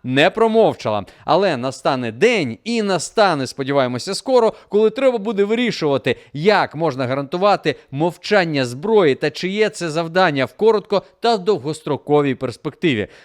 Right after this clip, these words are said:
Тоді, можливо, навіть деякі ліві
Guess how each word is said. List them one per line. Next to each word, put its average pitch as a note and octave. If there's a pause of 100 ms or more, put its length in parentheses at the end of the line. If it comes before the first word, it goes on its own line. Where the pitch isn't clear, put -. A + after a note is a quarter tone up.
Тоді, F#3+
можливо, E3
навіть E3
деякі D#3+
ліві E3+